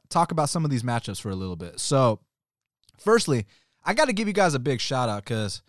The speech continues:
man, uh, these times we're all in it together. You guys are handling it amazingly, and I know we're all so excited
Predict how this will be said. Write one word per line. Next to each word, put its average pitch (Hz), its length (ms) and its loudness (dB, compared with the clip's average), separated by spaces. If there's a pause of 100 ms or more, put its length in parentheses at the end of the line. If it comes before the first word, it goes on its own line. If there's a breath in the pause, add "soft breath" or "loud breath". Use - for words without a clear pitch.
(460)
man, 127 300 -2
uh, 110 240 0
these 135 220 -2
times 175 340 0
we're 151 140 4
all 170 160 4
in 170 100 -2
it 160 80 -4
together. 147 460 -2
You 139 160 0
guys 143 240 2
are 120 100 -2
handling 135 460 -2
it 135 180 -6
amazingly, 139 800 -2
and 113 220 -4
I 120 80 -2
know 135 240 0
we're 123 180 2
all 123 200 0
so 127 300 -2
excited 113 600 -4